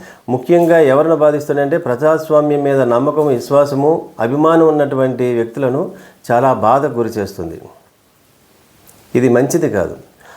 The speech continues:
ప్రా-, పార్టీల్లోనూ మార్పు రావాలి, ప్రజల్లో మార్పు రావాలి, ప్రజల్లో మార్పు రావాలి.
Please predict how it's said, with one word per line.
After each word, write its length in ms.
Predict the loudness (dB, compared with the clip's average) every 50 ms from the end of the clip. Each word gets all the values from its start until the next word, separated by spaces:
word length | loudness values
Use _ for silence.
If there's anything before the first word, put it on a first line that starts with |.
| -20 _ _
ప్రా-, 180 | 0 0 0 2
పార్టీల్లోనూ 760 | 2 2 2 0 0 0 -2 -2 -2 0 0 0 0 0 0
మార్పు 400 | 0 0 0 0 -2 -4 -2 0
రావాలి, 380 | 0 2 2 2 0 0 -2
ప్రజల్లో 500 | -2 -2 -4 -2 -2 -2 0 2 2 2
మార్పు 360 | 2 2 0 0 0 -2 -4
రావాలి, 420 | -2 -2 0 -2 -2 -4 -8 -10 -14 -16 -20 _ _ _ _ -4
ప్రజల్లో 380 | -4 -2 0 0 2 2 2 2
మార్పు 340 | 2 2 0 0 -2 -2
రావాలి. 320 | -2 -2 -2 -2 -4 -6